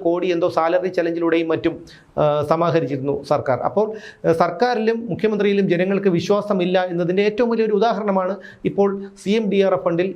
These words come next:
ഈ വയനാട് ദുരന്തത്തിൻ്റെ പശ്ചാത്തലത്തിൽ, ആ, സംഭാവനകളുടെ ഒഴുക്ക് നിലച്ചതിൻ്റെ, ആ, ഒരു കാര്യം. പക്ഷേ ഇതൊക്കെ നമ്മൾ ചേർത്ത് വായിക്കുമ്പോൾ സർക്കാരിൻ്റെ മുന്നിൽ ഒരു വഴി മാത്രമേ ബാക്കിയുള്ളൂ, ആ,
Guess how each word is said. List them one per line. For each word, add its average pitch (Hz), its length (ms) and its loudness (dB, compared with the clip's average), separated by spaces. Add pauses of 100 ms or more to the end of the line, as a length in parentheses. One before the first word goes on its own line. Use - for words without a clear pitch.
(100)
ഈ 180 120 0
വയനാട് 185 380 0
ദുരന്തത്തിൻ്റെ 170 540 0
പശ്ചാത്തലത്തിൽ, 175 1120 0 (420)
ആ, - 20 4 (420)
സംഭാവനകളുടെ 170 580 0 (140)
ഒഴുക്ക് 170 360 0 (280)
നിലച്ചതിൻ്റെ, 147 540 0 (520)
ആ, 139 120 4
ഒരു 135 100 2 (200)
കാര്യം. 127 260 0 (300)
പക്ഷേ 214 260 4
ഇതൊക്കെ 233 240 2
നമ്മൾ 226 140 2 (100)
ചേർത്ത് 208 280 2
വായിക്കുമ്പോൾ 175 420 2 (320)
സർക്കാരിൻ്റെ 208 500 2
മുന്നിൽ 180 220 2 (180)
ഒരു 185 180 2
വഴി 170 220 2
മാത്രമേ 156 260 0 (180)
ബാക്കിയുള്ളൂ, 151 400 -2 (420)
ആ, 156 100 6